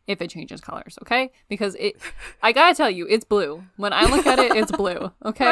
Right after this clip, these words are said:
Speaker 2: I'm so sorry, girl.
Speaker 1: So <laughs> I think it's blue. So
Speaker 2: You're
Speaker 1: you
Speaker 2: the
Speaker 1: can,
Speaker 2: only one. <laughs>
Speaker 1: you could do that.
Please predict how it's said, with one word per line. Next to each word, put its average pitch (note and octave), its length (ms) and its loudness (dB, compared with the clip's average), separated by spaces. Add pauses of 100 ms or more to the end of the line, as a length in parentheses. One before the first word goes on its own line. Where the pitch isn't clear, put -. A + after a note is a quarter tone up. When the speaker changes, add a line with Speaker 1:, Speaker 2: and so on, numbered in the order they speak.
Speaker 2:
I'm C4+ 40 -6
so C4 300 -4
sorry, G#3+ 420 2
girl. G3+ 320 -2
Speaker 1:
So A#3 160 6
<laughs> - 20 12
I - 440 6
think - 180 -4
it's D#4+ 160 0
blue. B3 300 6 (480)
So B3+ 160 0
Speaker 2:
You're A3 100 -2
Speaker 1:
you B3+ 80 -2
Speaker 2:
the E4+ 80 -2
Speaker 1:
can, D#4 100 2
Speaker 2:
only C4+ 320 -4
one. A#3 420 -2 (100)
<laughs> - 100 -20
Speaker 1:
you C#4 140 -2
could F#4+ 180 4
do F4+ 220 4
that. A#3 420 2